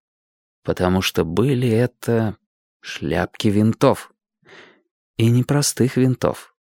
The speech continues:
Белый клей чётко вырисовывал звёздочки-снежинки. Новый шум возник в Шурке. В ушах, в голове. Не звон космического эфира,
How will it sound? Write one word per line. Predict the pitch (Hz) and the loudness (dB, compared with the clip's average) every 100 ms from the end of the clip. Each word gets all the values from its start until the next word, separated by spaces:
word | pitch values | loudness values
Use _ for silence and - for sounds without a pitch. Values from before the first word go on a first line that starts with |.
| _ _ - | _ _ -2
Белый | 95 101 98 | 4 4 2
клей | - 104 127 | 0 0 0
чётко | - - 123 - - 131 | -2 -2 -4 -4 0 2
вырисовывал | 117 107 92 - 110 113 107 101 | 4 2 0 2 2 4 2 -2
звёздочки-снежинки. | 92 92 87 98 98 92 - - 101 98 92 82 - - _ _ _ _ _ _ _ _ _ _ _ _ | -4 -2 0 0 0 -4 -6 -6 -4 -2 -2 -4 -8 -20 _ _ _ _ _ _ _ _ _ _ _ _
Новый | - 95 147 131 95 | -2 2 4 4 2
шум | 82 120 117 | 0 0 2
возник | 104 101 107 | 2 2 -2
в | - | -2
Шурке. | - 104 - - - _ - - - - - | -2 -2 -2 -14 -16 _ -18 -16 -18 -20 -6
В | |
ушах, | 80 - 98 107 104 - - - | -4 -2 0 0 -2 -8 -18 -2
в | 113 120 | 0 4
голове. | 117 101 92 92 113 110 - _ _ _ _ | 4 4 2 2 0 0 -8 _ _ _ _
Не | 120 123 131 | 2 4 4
звон | 110 98 117 | 2 2 0
космического | 131 139 139 131 - 123 127 | -2 -2 0 0 0 2 2
эфира, | 123 123 120 113 | 2 0 0 0